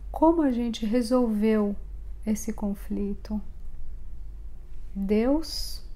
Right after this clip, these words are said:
e você é uma relação de Deus com você e de você com Deus. Cada um estabelece a sua. E as nossas relações entre nós, a gente vai chamar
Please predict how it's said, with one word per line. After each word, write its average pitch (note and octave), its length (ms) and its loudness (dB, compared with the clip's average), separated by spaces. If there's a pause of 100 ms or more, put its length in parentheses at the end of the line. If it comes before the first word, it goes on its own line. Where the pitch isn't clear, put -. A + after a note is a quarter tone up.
e G#3+ 80 2
você G3+ 720 -2 (140)
é G#3+ 100 0
uma G#3+ 140 2
relação G#3 840 0 (580)
de A3 160 0
Deus F3+ 640 -4 (100)
com C4 200 0
você G#3 460 -6 (360)
e A#3 60 2
de G#3+ 160 2
você G#3 580 -2
com G#3+ 180 -4
Deus. F#3 480 -6 (640)
Cada D4 380 6
um C4+ 180 4
estabelece A#3+ 720 0
a - 20 -8
sua. G#3+ 380 -4 (920)
E B3 120 6
as G#3+ 280 6
nossas C4 680 2
relações A3+ 840 0
entre A3 400 2
nós, A#3 680 0
a A3 80 2
gente A3 340 0
vai A3 200 0
chamar G#3+ 760 -2